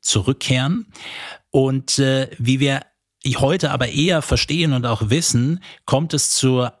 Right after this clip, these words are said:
sogenannten Neuroinflammation, also entzündlichen,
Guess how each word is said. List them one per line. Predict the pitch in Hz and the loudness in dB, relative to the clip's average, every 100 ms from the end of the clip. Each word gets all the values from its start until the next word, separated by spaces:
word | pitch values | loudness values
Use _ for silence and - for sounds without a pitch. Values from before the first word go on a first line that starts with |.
| - | -6
sogenannten | 123 123 127 123 123 110 107 | 0 2 0 0 2 2 4
Neuroinflammation, | 110 147 135 123 117 - 104 101 - 139 160 | 2 2 0 -2 -2 0 0 0 0 0 0
also | 113 110 | -2 -2
entzündlichen, | 110 - - 151 165 139 127 123 117 | -2 0 0 0 0 -2 0 0 0